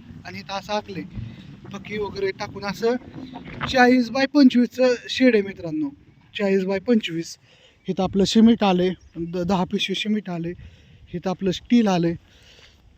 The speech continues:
आणि छानपैकी असं स्ट्रक्चर तयार राहणार आहे आपलं, होणार आहे. चला मग आपण तिकडं रेशमा वहिनीकडे जाऊ,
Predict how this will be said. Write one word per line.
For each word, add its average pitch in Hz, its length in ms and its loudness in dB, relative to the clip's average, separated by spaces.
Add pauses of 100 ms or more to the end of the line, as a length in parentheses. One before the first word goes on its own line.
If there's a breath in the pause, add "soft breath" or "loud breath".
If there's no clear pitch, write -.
(960)
आणि 170 160 0
छानपैकी 196 680 -2
असं 151 240 -8 (1080)
स्ट्रक्चर - 400 -8 (120)
तयार 170 180 2
राहणार 151 300 0
आहे 147 80 -2
आपलं, 160 220 -16 (580 soft breath)
होणार 180 240 4
आहे. 156 120 0 (1120 loud breath)
चला 208 180 6
मग 165 160 0 (480)
आपण 175 200 -4
तिकडं 170 260 -2
रेशमा 185 320 -2
वहिनीकडे 190 400 -2
जाऊ, 165 180 -2